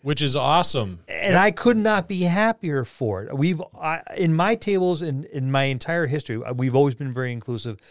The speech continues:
Speaker 2: I think I've almost always had a woman or, or, or what Nero days, a girl playing at the table. So it's, this is not a big thing,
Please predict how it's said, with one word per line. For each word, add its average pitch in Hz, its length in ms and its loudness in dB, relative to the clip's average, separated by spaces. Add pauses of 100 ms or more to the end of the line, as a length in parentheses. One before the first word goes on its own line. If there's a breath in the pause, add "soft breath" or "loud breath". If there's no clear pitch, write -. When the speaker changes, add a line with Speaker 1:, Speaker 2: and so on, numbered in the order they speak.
(220 soft breath)
Speaker 2:
I 139 60 0
think 160 160 0
I've 143 100 -2
almost 156 400 2
always 135 400 2
had 127 160 0
a 117 80 0
woman 113 400 -4 (680)
or, 120 240 0 (200)
or, 123 180 0
or 113 260 0
what 107 280 -10
Nero 110 360 0
days, 110 240 0
a 101 80 -6
girl 165 400 0 (360 soft breath)
playing 180 320 -4
at 165 120 -6
the 170 80 -20
table. 220 480 -8 (500)
So 151 300 0
it's, 160 240 -6
this 170 320 -8
is 196 100 -6
not 175 300 -4
a 165 80 2
big 123 520 -6
thing, 117 600 -6